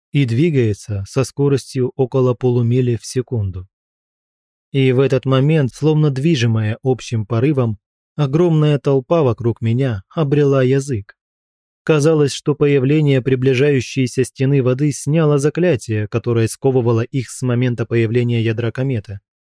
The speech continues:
немногим более минуты назад. Теперь они, казалось, осознали надвигающуюся и неизбежную гибель. Ох,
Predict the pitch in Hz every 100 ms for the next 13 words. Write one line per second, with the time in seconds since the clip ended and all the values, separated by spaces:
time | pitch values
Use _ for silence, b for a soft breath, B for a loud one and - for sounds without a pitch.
0 | - 165 143 143 139 131 120 120 127 127
1 | 127 127 117 117 127 120 107 - _ _
2 | _ _ - 139 - 175 160 151 147 147
3 | 139 147 139 - - _ _ _ 190 180
4 | - 151 147 170 143 104 110 98 113 123
5 | 135 107 - 110 98 95 - 104 95 -
6 | 139 135 131 117 110 127 120 120 123 117
7 | 131 127 95 95 _ _ _ _ _ _
8 | _ _ - 131 120 120 95 -